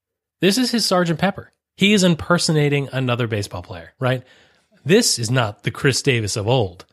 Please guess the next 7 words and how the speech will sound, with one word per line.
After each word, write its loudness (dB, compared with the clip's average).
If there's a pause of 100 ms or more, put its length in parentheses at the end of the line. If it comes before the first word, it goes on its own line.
(460)
This 2
is 0 (240)
some 0
other 0
guy -12 (280)
who 2 (320)
swings 0